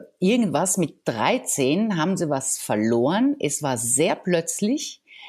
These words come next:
Es hat sie in die Isolation gedrückt. Was war denn da? Und auf einmal kommt, „Ach ja, ja,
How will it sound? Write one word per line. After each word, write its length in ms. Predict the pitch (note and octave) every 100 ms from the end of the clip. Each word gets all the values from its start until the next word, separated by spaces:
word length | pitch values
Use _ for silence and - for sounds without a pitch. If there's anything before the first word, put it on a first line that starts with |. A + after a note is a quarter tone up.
| -
Es 200 | C#3+ -
hat 160 | D#3+ D#3
sie 160 | - E3
in 260 | D3 C#3
die 200 | C3+ C#3+
Isolation 1000 | D3+ D3 C3+ B2 - - D3+ E3+ C4+ D#4
gedrückt. 480 | B3+ G#3+ F3+ B3+ -
Was 220 | A#2 -
war 220 | D3 D4+
denn 220 | - B2+ A2
da? 360 | G2 G2 G#2+ _ _ _ _ -
Und 120 | A2+
auf 120 | B2+
einmal 220 | D3 D3+
kommt, 360 | D3 C#3 B2+ - _ _ _ _ _ -
„Ach 200 | E3+ -
ja, 280 | B3+ G2 - _ _ _ _ _
ja, 260 | - B3